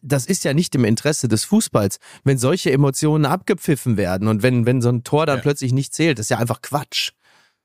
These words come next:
Speaker 2: Also ich glaube, das ist grundsätzlich, ähm, da bin ich bei dir, wird es natürlich gerechter und das ist nicht nur jetzt in diesem einen Fall, wie jetzt im Falle von Matanovic, was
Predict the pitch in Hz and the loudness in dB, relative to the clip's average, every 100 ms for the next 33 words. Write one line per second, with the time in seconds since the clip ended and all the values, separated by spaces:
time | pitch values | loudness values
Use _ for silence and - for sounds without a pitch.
0 | _ _ _ _ - 143 151 139 143 170 | _ _ _ _ -2 0 0 2 2 2
1 | 147 - - 117 220 208 - 180 175 - | -2 -8 -2 2 2 0 -2 -4 -6 -8
2 | - 143 139 135 113 127 113 135 - - | -4 0 0 -2 0 0 2 0 0 2
3 | 113 143 196 254 - _ _ - 135 - | 2 2 -2 -4 -8 _ _ 0 0 0
4 | - 123 - 180 180 - 120 120 - 214 | 0 0 0 -2 -2 -2 0 0 0 2
5 | 175 143 120 135 151 175 165 156 147 - | 2 0 -6 -4 -2 0 0 2 0 -4
6 | _ _ - 147 - 147 139 147 143 127 | _ _ -2 0 0 -2 2 4 4 2
7 | 120 120 139 151 147 117 156 151 151 139 | 0 0 0 0 0 0 2 2 0 -4
8 | 131 131 - 131 113 - 127 120 117 104 | -2 -2 -2 -2 0 2 0 0 -2 -2
9 | 104 - 151 175 151 147 - 120 | -2 0 2 2 0 -2 -2 -4